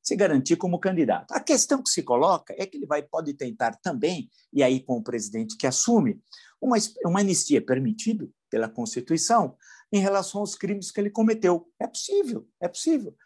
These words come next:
A, a Constituição dá esse poder de graça ao presidente, graça, né? Não é graça de, de ser de graça, mas essa graça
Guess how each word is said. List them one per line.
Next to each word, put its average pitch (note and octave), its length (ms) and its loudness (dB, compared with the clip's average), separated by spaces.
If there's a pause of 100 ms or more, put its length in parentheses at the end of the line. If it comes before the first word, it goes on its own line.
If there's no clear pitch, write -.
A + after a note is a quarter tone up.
(160)
A, - 100 -4
a E3+ 260 -4
Constituição G3 600 -2
dá G#3 160 0
esse G#3 140 -4
poder F#3+ 320 -4
de F3+ 80 -10
graça D3 720 -6 (100)
ao C3 200 -2
presidente, A2 540 -4
graça, - 380 0
né? A2+ 120 -2
Não G#2 100 -4
é B2 60 0
graça A#2+ 420 -2 (240)
de, G#2+ 240 -2
de G2+ 60 -4
ser B2+ 140 2
de A#2+ 100 -4
graça, G2+ 320 -2 (180)
mas B2 140 -4
essa C#3 240 -2
graça B2 500 -4